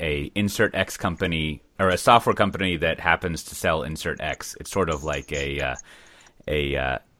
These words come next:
how people make decisions, uh, company, uh, how people make decisions discipline that happens to study money. Like, it's, it's interesting that, uh, I don't know. It's fun to see how people, uh,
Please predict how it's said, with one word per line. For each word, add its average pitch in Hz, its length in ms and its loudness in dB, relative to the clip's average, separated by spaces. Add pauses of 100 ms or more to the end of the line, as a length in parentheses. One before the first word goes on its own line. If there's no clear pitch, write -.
(580)
how 123 260 8
people 123 300 12
make 104 240 6
decisions, 92 760 2 (100)
uh, 76 300 6 (460)
company, 85 560 0 (400)
uh, 101 160 8
how 139 140 8
people 147 260 8
make 123 200 6
decisions 104 440 2
discipline 98 440 0
that 85 140 2
happens 90 400 4
to 80 60 -8
study 80 320 0
money. 69 400 -6 (380)
Like, 67 220 -4
it's, 76 220 -4
it's - 160 -8
interesting 76 560 -6 (260)
that, 67 300 -8
uh, 65 220 -4 (720)
I - 80 2
don't 135 100 2
know. 76 120 -4 (420)
It's - 100 -10
fun 104 200 0
to 85 60 -4
see 82 180 -4
how 76 100 -4
people, 71 460 -8
uh, 65 180 -6